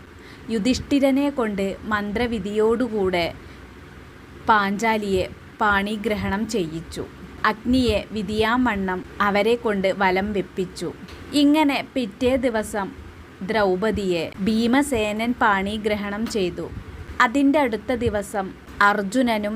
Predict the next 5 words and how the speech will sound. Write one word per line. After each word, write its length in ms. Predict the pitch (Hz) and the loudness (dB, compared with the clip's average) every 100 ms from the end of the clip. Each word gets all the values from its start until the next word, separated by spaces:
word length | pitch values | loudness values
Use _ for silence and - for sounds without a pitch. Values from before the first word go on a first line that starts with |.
| 220 | 0
ദ്രൗപദിയെ 640 | 214 208 190 226 202 190 | 2 2 2 0 0 0
പാണിഗ്രഹണം 1000 | 202 233 185 185 208 220 196 196 202 202 226 | 0 2 0 2 -2 -2 0 0 0 -2 0
ചെയ്തു. 360 | 202 170 165 - - - - - - - | 0 0 -2 -8 -12 -18 -20 -18 -18 0
പിന്നീടുള്ള 640 | 285 262 277 294 302 240 247 | 4 6 6 6 4 4 2
ദിവസങ്ങളിൽ 840 | 233 196 190 208 196 180 175 180 | 2 0 -2 -2 0 0 -2 -4